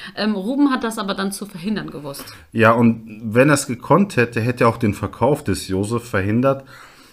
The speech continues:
Speaker 2: Aber das ist ihm irgendwie nicht gelungen.
Speaker 1: Mhm.
Speaker 2: Das könnt ihr alles in erste Mose nachlesen und ihr kennt es auch bestimmt. Ja, also das ist auf jeden Fall ein großes Verdienst so
Speaker 1: Mhm.
Speaker 2: von, äh, Ruben, auf jeden Fall. Und dann gibt's noch eine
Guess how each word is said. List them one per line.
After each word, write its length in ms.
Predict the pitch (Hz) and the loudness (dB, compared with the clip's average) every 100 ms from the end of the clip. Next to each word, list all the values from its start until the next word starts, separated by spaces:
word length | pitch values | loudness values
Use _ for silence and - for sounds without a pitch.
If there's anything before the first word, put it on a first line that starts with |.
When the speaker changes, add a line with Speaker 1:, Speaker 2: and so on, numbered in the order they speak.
| _ | _
Speaker 2:
Aber 200 | - 107 | -2 2
das 140 | 117 117 | 2 2
ist 140 | 120 | 0
ihm 120 | 127 | 2
irgendwie 240 | 120 110 117 | 2 6 6
nicht 220 | 165 - | 6 2
gelungen. 500 | 147 143 165 190 185 | 2 4 2 -2 -4
Speaker 1:
Mhm. 40 | |
Speaker 2:
Das 200 | - - | -6 -4
könnt 180 | - 113 | 0 0
ihr 100 | 117 | 0
alles 220 | 110 107 | -2 -2
in 80 | 117 | -2
erste 300 | 107 104 - | -2 -4 -2
Mose 320 | 101 101 98 | 0 0 0
nachlesen 560 | 87 113 - 104 104 98 | 0 0 0 -2 -2 -2
und 80 | 85 | -6
ihr 100 | 78 | -8
kennt 240 | - 92 | -8 -8
es 140 | 85 80 | -8 -12
auch 100 | 76 | -12
bestimmt. 480 | 76 - 110 113 113 - - - - _ _ - | -14 -4 -2 -2 -8 -20 -20 -20 -20 _ _ -14
Ja, 280 | 92 78 - _ _ - | -10 -8 -10 _ _ -4
also 320 | 120 104 - - | -2 -2 -4 -6
das 200 | - 117 | -2 0
ist 240 | 156 131 - _ _ _ | 0 -2 -8 _ _ _
auf 180 | 117 113 | -4 2
jeden 160 | 131 139 | 4 4
Fall 180 | 127 110 | 2 0
ein 140 | 104 | 0
großes 340 | 98 123 165 | 2 2 2
Verdienst 560 | - 131 123 180 214 - | 2 2 4 2 0 -4
so 340 | - 107 123 196 | -10 -4 -2 -2
Speaker 1:
Mhm. 80 | 185 | -2
Speaker 2:
von, 380 | 123 123 123 - - - - _ _ | -2 -2 -4 -10 -20 -20 -20 _ _
äh, 80 | 117 | -4
Ruben, 640 | 113 104 104 123 147 160 - | -2 -2 0 2 0 -2 -6
auf 200 | 101 - | -8 -2
jeden 240 | 104 139 | 0 0
Fall. 380 | 147 101 110 185 - _ _ _ - | -2 -2 -2 -2 -8 _ _ _ -10
Und 80 | 107 | -4
dann 120 | 117 | -2
gibt's 220 | 139 139 | -2 -2
noch 140 | 135 113 | -2 0
eine 300 | 107 98 | 0 -2